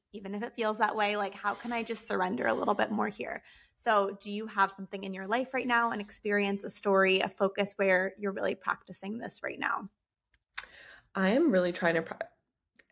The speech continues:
Speaker 2: this connects to, like, this whole topic. I'm really trying to focus on that with, um,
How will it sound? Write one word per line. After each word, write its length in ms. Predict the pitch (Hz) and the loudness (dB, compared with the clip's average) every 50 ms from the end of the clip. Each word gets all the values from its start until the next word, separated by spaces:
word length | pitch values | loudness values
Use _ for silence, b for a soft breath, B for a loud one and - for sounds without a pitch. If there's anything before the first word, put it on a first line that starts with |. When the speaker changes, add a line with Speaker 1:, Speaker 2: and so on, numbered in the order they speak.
| - - | -20 -20
Speaker 2:
this 180 | - 190 - - | -18 -18 -16 -14
connects 380 | - - 214 175 165 - - - | -6 -4 -4 -4 -4 -6 -8 -6
to, 100 | - 170 | -4 -2
like, 200 | 165 160 160 - | -2 -4 -4 -8
this 140 | 180 - | -8 -6
whole 120 | - 180 175 | -4 -4 -4
topic. 460 | - - 156 180 - 185 180 185 180 | -4 -4 -6 -4 0 2 2 2 2
I'm 120 | 180 185 185 | 2 4 4
really 200 | 180 185 190 208 | 6 6 4 4
trying 340 | 214 - 220 214 220 233 240 | 2 2 2 2 2 2 0
to 480 | - - 208 196 196 185 180 180 175 | 0 0 2 4 4 4 4 4 2
focus 400 | - - 156 147 - 180 - - | 0 0 -2 -2 -2 -4 -2 0
on 240 | 175 165 165 170 165 | 0 0 2 0 -2
that 420 | 165 160 160 160 165 170 - - | -2 -2 0 0 0 -2 -2 -4
with, 680 | 180 165 165 165 156 147 147 160 - - - - - - - - | -6 -4 -2 -2 0 0 -2 -4 -8 -10 -16 -18 -16 -8 -4 -2
um, 760 | 170 156 151 160 175 180 - - 196 196 196 190 196 190 | 0 0 0 -2 -4 -4 -4 -4 -4 -2 -2 -2 -4 -6